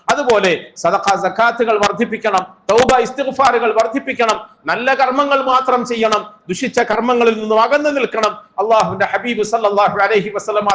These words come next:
തങ്ങൾ അരുൾ ചെയ്തതുപോലെ നമ്മുടെയൊക്കെ പേരുകൾ പടച്ചവന്റെ സന്നിധിയിൽ സമർപ്പിക്കുമ്പോൾ,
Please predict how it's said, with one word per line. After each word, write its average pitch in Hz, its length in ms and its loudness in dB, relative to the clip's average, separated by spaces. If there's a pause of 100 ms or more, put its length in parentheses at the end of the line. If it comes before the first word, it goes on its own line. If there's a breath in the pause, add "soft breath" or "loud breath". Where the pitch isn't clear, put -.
തങ്ങൾ 196 220 -4
അരുൾ 214 180 0
ചെയ്തതുപോലെ 196 680 0 (360 loud breath)
നമ്മുടെയൊക്കെ 196 440 2
പേരുകൾ 190 440 2
പടച്ചവന്റെ 196 540 -2
സന്നിധിയിൽ 196 420 0
സമർപ്പിക്കുമ്പോൾ, 202 800 -2